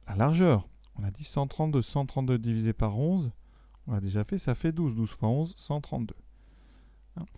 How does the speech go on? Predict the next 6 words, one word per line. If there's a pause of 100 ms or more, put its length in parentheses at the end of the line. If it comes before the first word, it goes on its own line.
(280)
Donc, (260)
on
a (760)
ici
douze. (180)
On,